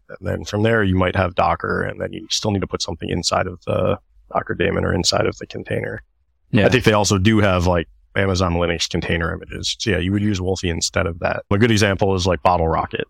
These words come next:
Speaker 1: That's Amazon's, like, super lightweight O S for booting up into a container D or container runtime environment. That's the thing that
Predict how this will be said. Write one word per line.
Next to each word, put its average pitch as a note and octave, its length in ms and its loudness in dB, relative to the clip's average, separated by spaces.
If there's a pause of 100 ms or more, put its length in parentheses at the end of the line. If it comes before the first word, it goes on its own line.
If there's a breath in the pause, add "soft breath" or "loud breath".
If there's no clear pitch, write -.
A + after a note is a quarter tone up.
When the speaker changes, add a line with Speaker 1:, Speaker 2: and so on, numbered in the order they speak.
Speaker 1:
That's F2 260 0
Amazon's, F2 840 -2
like, F#2+ 180 -2 (120)
super A2 300 2
lightweight F#2 500 2 (400)
O G#2 180 2
S F#2 440 0
for F#2 280 -4
booting F#2 420 -2
up F2 220 0
into F#2 420 0
a E2+ 160 0
container F2+ 500 -4
D E2 400 -6
or E2+ 80 -4
container F#2 460 -6
runtime F#2+ 400 -6
environment. F#2 480 -4
That's F#2+ 180 4
the G#2+ 100 2
thing F#2 200 0
that F2+ 100 0